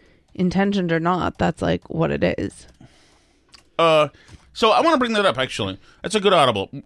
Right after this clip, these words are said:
Speaker 2: because we were listening over the weekend to the Quillette podcast, which is a good podcast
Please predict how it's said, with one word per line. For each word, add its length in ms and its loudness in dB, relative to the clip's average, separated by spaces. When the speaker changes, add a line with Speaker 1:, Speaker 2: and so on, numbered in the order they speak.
Speaker 2:
because 300 -2
we 160 -2
were 120 -4
listening 360 -2
over 180 -2
the 60 -2
weekend 400 -2
to 100 0
the 80 -2
Quillette 420 -2
podcast, 480 -2
which 120 -12
is 80 -8
a 20 -12
good 160 0
podcast 560 -2